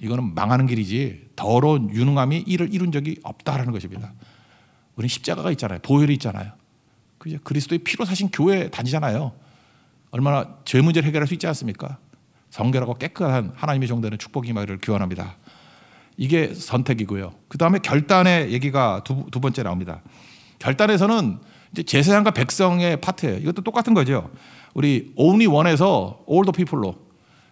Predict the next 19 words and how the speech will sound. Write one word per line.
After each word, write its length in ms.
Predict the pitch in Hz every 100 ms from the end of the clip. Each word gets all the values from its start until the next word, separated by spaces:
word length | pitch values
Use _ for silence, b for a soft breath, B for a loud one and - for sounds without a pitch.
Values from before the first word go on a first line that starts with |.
| -
제사장의 760 | 135 151 202 196 196 196 190
헌신에서 560 | - 131 165 180 165 175
온 300 | - 160 254
백성의 280 | 226 - 185
헌신으로 420 | 147 151 156 143
이렇게 320 | 139 - 156
불이 240 | - - 170
붙는 200 | 151 123
거예요. 160 | 95 87
하여튼 180 | - 214
패턴 260 | - 269 262
항상 200 | 247 226
이렇게 180 | 139 180
똑같아요. 640 | - 294 - 139 208 - b b b b b -
여기도 240 | 214 226
또 100 | 214
그런 220 | 180 185
얘기가 160 | 185 180
나온다고요. 520 | 147 120 117 113 87